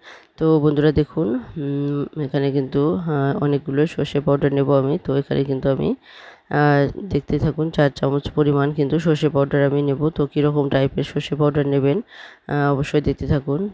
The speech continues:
তো দেখতে পাচ্ছেন পুরো একদম ভরাট করে কিন্তু আমি সর্ষে পাউডারগুলো নিয়েছি। যেহেতু মাছের পরিমাণ একটু বেশি, তো সেই জন্য কিন্তু, আহ, সর্ষে পাউডারটা একটু বেশি করেই লাগবে।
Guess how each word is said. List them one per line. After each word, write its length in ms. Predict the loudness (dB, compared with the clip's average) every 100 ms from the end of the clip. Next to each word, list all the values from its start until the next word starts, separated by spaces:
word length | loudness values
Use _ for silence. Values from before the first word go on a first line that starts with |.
| -6
তো 100 | -4
দেখতে 300 | -4 -2 0
পাচ্ছেন 320 | 0 0 -4
পুরো 300 | -2 -2 2
একদম 380 | 2 2 -2 0
ভরাট 360 | 2 4 2
করে 220 | 0 -4 -2
কিন্তু 280 | -4 -4 -2
আমি 240 | 0 -2
সর্ষে 320 | -2 -4 -2
পাউডারগুলো 520 | 0 2 2 2 2
নিয়েছি। 420 | 2 0 0 -2 -4 -6 -18 -20 -6
যেহেতু 320 | 2 2 4
মাছের 340 | 2 2 4 2
পরিমাণ 340 | 2 2 2
একটু 220 | 2 0
বেশি, 420 | 2 2 2 -2 -2
তো 280 | 0 -2
সেই 180 | -2 -2
জন্য 280 | 0 0 0
কিন্তু, 380 | -2 -4 -2 -2 -4 -20 -12 -2
আহ, 180 | 0
সর্ষে 320 | 2 0 0 2
পাউডারটা 460 | 2 2 -2 -4
একটু 180 | -6 -2
বেশি 260 | -2 -2 -2
করেই 280 | 0 2
লাগবে। 440 | 4 2 2 2